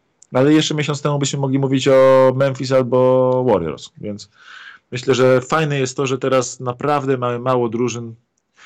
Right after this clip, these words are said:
w czołówce, które słabo draftują. Jeśli ktoś słabo draftuje, to z reguły draftuje często, bo jest tam na końcu tabeli, jak Sacramento, które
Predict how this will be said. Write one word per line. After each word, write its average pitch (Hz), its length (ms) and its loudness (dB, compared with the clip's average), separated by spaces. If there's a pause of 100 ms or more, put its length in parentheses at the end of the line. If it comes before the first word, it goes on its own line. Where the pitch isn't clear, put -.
(160)
w - 100 -18
czołówce, 147 480 2
które 131 200 -2
słabo 120 220 -2
draftują. 143 680 0
Jeśli 123 220 -6
ktoś - 380 -2 (200)
słabo 123 280 0
draftuje, 120 460 0
to 127 80 -4
z 113 60 -4
reguły 117 400 2
draftuje 110 420 0
często, 107 640 -2 (320)
bo 101 500 2
jest 104 200 2
tam 104 120 -2
na 95 100 -2
końcu 98 280 -6
tabeli, 92 480 0 (300)
jak 117 160 0
Sacramento, 123 540 -2
które 110 400 -2